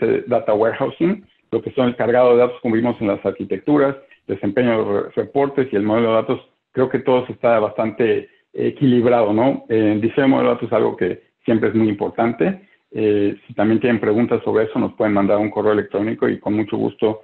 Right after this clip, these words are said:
eh, podemos hablar de eso, ¿no? Eh, muy, muy importante el cargado de datos con el Snowflake, ahorita lo voy a platicar un poquito, cómo funciona,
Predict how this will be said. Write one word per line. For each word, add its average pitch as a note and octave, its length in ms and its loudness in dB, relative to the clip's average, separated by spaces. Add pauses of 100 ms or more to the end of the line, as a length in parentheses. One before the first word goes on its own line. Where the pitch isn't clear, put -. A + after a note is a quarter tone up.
(220)
eh, - 200 -6
podemos G#2+ 280 0
hablar G2+ 260 0
de G2+ 100 -4
eso, - 160 -10
¿no? C#3+ 240 -4 (240)
Eh, A#2+ 440 2
muy, D3 340 4
muy C#3 160 4
importante B2+ 520 0
el C3 120 0
cargado A2+ 280 4
de A2 60 4
datos G#2+ 300 0
con G2+ 140 -2
el F#2+ 80 -2
Snowflake, A#2+ 300 -2
ahorita G2+ 340 0
lo G2+ 140 0
voy G#2 120 2
a - 20 -10
platicar G#2 300 -2
un G2+ 120 -2
poquito, D3 520 -2 (240)
cómo A2+ 260 0
funciona, D3 640 0